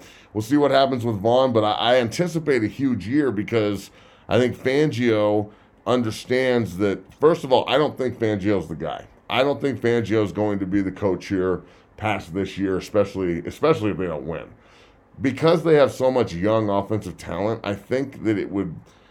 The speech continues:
I think that this team is gonna go in the offensive mind direction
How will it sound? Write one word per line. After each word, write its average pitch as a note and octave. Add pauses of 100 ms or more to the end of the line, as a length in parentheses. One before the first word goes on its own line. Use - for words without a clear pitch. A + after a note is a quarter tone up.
(260)
I G2
think D#3+
that C3
this B2
team C3
is F2+
gonna G2+
go G#2
in F#2
the F2+
offensive G2
mind F2+
direction F2